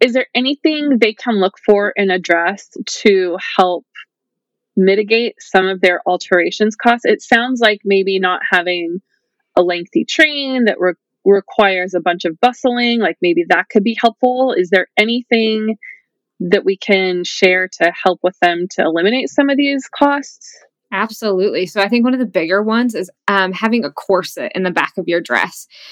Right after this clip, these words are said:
Speaker 2: So
Speaker 1: Mm-hmm.
Speaker 2: instead of the, the seamstress having to take it in, you can tie it up and bring it in as tight as you need it to be.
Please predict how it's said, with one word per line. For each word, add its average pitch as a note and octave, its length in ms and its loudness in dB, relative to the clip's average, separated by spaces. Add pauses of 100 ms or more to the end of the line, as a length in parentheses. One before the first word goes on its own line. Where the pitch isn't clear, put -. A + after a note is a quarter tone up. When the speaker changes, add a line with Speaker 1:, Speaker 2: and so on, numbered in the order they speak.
(100)
Speaker 2:
So - 160 0
Speaker 1:
Mm-hmm. G#3+ 60 4
Speaker 2:
instead G#3 260 -4
of A3+ 160 2
the, G#3+ 280 2
the F#3+ 140 -2
seamstress A#3+ 560 -2
having G3+ 260 -2
to G3 60 -2
take G3 220 0
it F#3+ 100 0
in, F3+ 120 -2
you F#3 120 -4
can G3 160 -4
tie F3 260 -2
it F3 80 -4
up - 160 -6
and F#3 140 -6
bring F3+ 160 -2
it F3 120 -4
in E3+ 140 -4
as F3 180 -10
tight F3 220 -4
as F3 160 -2
you E3+ 100 -6
need E3 200 -8
it - 120 -2
to A3+ 120 2
be. B3 280 -2